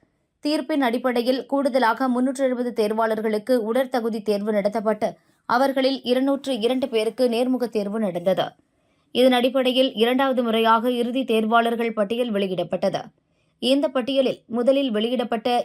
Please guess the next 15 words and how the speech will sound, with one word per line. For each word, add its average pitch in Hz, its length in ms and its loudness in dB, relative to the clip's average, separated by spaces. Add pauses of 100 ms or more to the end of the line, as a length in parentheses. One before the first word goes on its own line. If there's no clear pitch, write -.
இறுதி 247 260 -2
பட்டியலில் 226 540 -2
இருந்த 214 380 2
நாற்பத்தி 233 460 0
ஒரு 233 160 -4
தேர்வாளர்கள் 214 580 0 (100)
பெயர்கள் 214 400 -2
நீக்கப்பட்டிருந்தன. 190 760 -4 (520)
எதன் 247 320 2
அடிப்படையில் 240 600 -2
இந்த 254 280 0
பட்டியல் 233 460 -2
வெளியிடப்பட்டது 220 680 -2
என்பதில் 214 480 0
வெளிப்படைத்தன்மை 226 760 -2